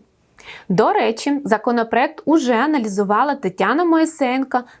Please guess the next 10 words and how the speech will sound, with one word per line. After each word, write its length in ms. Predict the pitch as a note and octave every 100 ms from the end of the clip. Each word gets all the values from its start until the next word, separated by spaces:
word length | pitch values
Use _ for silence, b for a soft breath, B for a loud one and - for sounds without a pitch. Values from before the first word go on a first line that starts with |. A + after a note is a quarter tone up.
| -
на 160 | D4
одному 380 | E4+ B3+ G3 F#3
з 100 | F3+
наших 380 | F#3+ F3+ E3 -
вебінарів, 800 | F3+ A#3 D#4+ D4+ C4 C#4 C#4 -
посилання 680 | F#3+ - F3 F3 B3 D4+
в 140 | G#3 F3+
описі 400 | F3 G#3+ G#3+ F#3+
до 160 | F3
відео. 380 | G3+ G3 E3 -